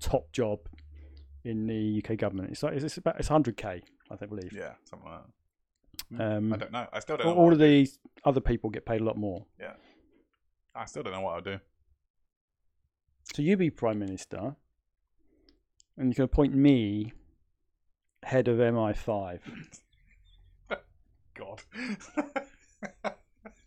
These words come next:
Speaker 2: Can we end, please?
Speaker 1: Then I get a lot of money.
Speaker 2: No,
Speaker 1: You,
Speaker 2: we need
Speaker 1: you
Speaker 2: to
Speaker 1: get
Speaker 2: end.
Speaker 1: hundred K.
Speaker 2: No, we need to end. <laughs>
Speaker 1: You got problems. Right, later, people.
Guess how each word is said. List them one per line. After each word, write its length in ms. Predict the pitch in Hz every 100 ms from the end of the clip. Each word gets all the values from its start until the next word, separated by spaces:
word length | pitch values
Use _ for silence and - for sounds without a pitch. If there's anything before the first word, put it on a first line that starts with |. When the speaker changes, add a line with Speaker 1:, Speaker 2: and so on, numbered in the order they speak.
| - _ - 220 214 76 - - _ -
Speaker 2:
Can 120 | 127
we 100 | 113
end, 200 | 98 92
please? 360 | - 101 101 - -
Speaker 1:
Then 120 | 170
I 120 | 175
get 140 | 156
a 20 | 143
lot 160 | 147
of 60 | 135
money. 240 | 127 117
Speaker 2:
No, 140 | 113 127
Speaker 1:
You, 60 |
Speaker 2:
we 80 | 127
need 60 | 139
Speaker 1:
you 40 | 143
Speaker 2:
to 40 | 120
Speaker 1:
get 80 |
Speaker 2:
end. 40 | 120
Speaker 1:
hundred 220 | 139 139 135
K. 280 | 156 113 101
Speaker 2:
No, 200 | 139 123
we 100 | 131
need 80 | 131
to 80 | 117
end. 240 | 120 - -
<laughs> 120 | 190 - - 269 - - - - - 151
Speaker 1:
You 80 |
got 140 | 139 123
problems. 400 | 139 120 120 -
Right, 460 | 202 214 247 - -
later, 260 | 185 196 165
people. 380 | 170 165 170